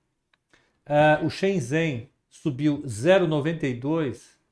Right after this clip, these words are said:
mas o índice A S X duzentos, que é o índice da Ásia,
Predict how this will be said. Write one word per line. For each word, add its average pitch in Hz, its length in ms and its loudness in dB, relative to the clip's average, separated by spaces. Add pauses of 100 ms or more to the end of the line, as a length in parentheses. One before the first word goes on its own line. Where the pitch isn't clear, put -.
(520)
mas 143 200 -2
o 156 100 -2
índice 151 600 -4
A 160 220 2
S 156 260 -2
X 127 340 -10
duzentos, 135 760 -6 (500)
que - 80 -6
é 123 60 2
o 117 80 2
índice 107 520 -8 (300)
da 143 240 0 (180)
Ásia, 120 320 -6